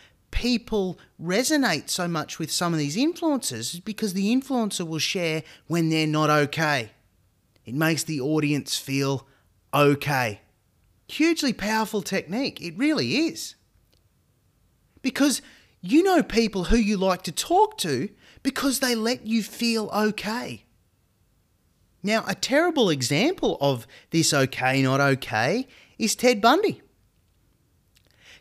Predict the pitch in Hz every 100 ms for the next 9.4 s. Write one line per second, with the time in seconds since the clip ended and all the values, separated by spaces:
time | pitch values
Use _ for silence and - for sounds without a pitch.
0 | - 226 254 196 202 254 311 202 127 220
1 | 208 208 190 208 254 233 254 185 175 175
2 | 202 202 202 - 180 196 226 233 - 190
3 | 139 139 233 _ _ _ _ _ - 160
4 | 170 143 165 160 151 156 156 156 151 147
5 | 147 160 143 104 - _ _ _ _ _
6 | _ _ - 131 123 110 117 - - 160
7 | - - 170 160 156 - _ - - 123
8 | 135 143 131 139 123 113 - 156 156 160
9 | - - 156 156